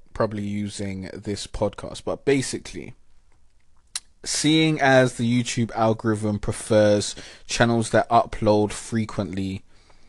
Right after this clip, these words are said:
you should be uploading at least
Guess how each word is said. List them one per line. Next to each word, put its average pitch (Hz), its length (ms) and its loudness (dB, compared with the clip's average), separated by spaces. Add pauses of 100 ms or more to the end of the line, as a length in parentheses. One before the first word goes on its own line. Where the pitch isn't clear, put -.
(400)
you 127 680 2
should - 340 2
be 110 200 -4
uploading 98 720 0
at 101 200 -4
least 101 640 -4